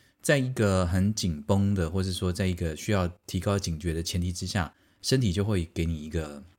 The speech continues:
本能的反应嘛，你就是会撑住它，然后突然，呃，一个阶段结束之后呢，一松懈下来你就生重病。所以我之前在德国的时候不跌倒嘛，其实在法国跌倒了，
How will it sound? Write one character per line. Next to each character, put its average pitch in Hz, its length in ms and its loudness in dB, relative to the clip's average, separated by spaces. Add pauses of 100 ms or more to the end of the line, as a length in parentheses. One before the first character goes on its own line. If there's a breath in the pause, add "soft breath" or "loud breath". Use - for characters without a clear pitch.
(340)
本 95 140 2
能 87 100 6
的 107 80 4
反 87 160 2
应 113 100 4
嘛， 78 200 0
你 85 100 -2
就 95 100 -2
是 101 120 -2
会 107 120 2
撑 95 280 0
住 95 140 -2
它， 76 300 -12 (440 soft breath)
然 87 120 0
后 98 200 2
突 107 160 -2
然， 82 420 -2 (640 soft breath)
呃， 80 240 -6
一 92 80 -2
个 101 80 0
阶 98 140 0
段 101 120 2
结 90 140 -2
束 95 100 0
之 92 140 -2
后 90 180 0
呢， 78 160 -6
一 101 80 -4
松 95 220 0
懈 95 100 0
下 85 140 0
来 71 140 -6
你 - 80 -14
就 78 320 -10
生 82 200 -2
重 82 220 -2
病。 - 180 -10 (480 soft breath)
所 123 160 0
以 117 220 2
我 76 680 -4 (500)
之 135 200 -4
前 85 520 0
在 85 500 0 (460)
德 90 100 0
国 92 140 0
的 90 40 0
时 90 120 -2
候 87 160 2
不 - 120 -6
跌 82 220 -2
倒 76 180 -2
嘛， - 240 -10
其 98 120 -2
实 101 40 2
在 117 140 2
法 104 160 0
国 80 160 -4
跌 80 160 -4
倒 - 120 -4 (120)
了， - 100 -20